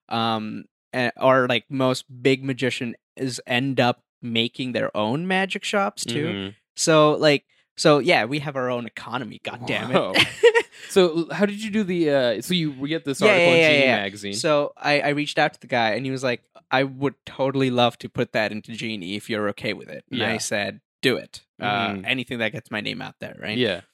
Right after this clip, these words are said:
Speaker 1: The next day, uh, I O S released a new update.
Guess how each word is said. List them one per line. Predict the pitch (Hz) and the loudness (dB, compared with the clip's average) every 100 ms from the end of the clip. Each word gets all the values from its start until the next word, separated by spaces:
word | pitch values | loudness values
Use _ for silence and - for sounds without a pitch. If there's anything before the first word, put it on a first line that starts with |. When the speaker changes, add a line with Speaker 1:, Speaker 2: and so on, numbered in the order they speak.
| _ _ _ _ | _ _ _ _
Speaker 1:
The | - | -8
next | 160 190 202 - - | -2 0 0 -2 0
day, | 160 143 131 127 107 - | 2 2 0 -2 -6 -2
uh, | 131 123 117 104 _ | 0 2 2 -2 _
I | 135 139 156 | 2 4 4
O | 143 | 2
S | 127 113 - - - - _ - - | 2 2 -2 -6 -8 -12 _ -10 -4
released | 147 139 139 135 139 143 | -2 0 0 0 -2 -2
a | |
new | 127 123 123 | -2 -2 -4
update. | 98 110 - - - - | -6 -8 -8 -12 -12 -18